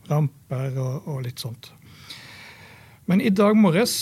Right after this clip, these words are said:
må jeg jo innrømme at jeg hevet øyebrynene litt, for det var jo ikke så rart, for det var jo sånn det inne på, men jeg så at leieprisen for kontor på Manhattan, eh, synker med tjuefem prosent. Og det, eh, er jo litt interessant.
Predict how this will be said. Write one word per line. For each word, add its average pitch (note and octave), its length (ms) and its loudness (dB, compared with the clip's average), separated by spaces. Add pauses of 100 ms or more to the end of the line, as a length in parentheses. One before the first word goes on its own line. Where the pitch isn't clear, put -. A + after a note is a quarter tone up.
må G3+ 100 0
jeg G3 140 2
jo G3 160 2
innrømme F3+ 300 0
at E3 60 -8
jeg F#3 760 -2
hevet E3 400 0
øyebrynene C#3+ 340 0
litt, G3 220 0
for F3 340 0
det E3+ 80 0
var F3+ 100 4
jo C#3+ 60 0
ikke - 140 -4
så A#3 80 0
rart, G3+ 260 0
for F#3+ 160 -4
det F#3 220 -2
var F3+ 160 2
jo F3 180 2
sånn E3+ 220 0
det E3+ 80 2
inne E3+ 160 2
på, D#3+ 100 0
men G3 240 4
jeg F#3+ 140 0
så F3 180 -2
at - 180 -8 (640)
leieprisen F3+ 600 2
for E3+ 140 -2
kontor A3 560 0
på G#3+ 160 -2
Manhattan, G3 560 2
eh, A#3+ 320 -4
synker G3+ 340 -4
med F3+ 160 -2
tjuefem F3+ 320 -2
prosent. E3+ 380 -4 (560)
Og C3+ 80 2
det, G3 140 6 (100)
eh, G#3 220 6 (720)
er F#3+ 140 4
jo F3+ 100 2
litt E3+ 340 -2
interessant. D3+ 640 -4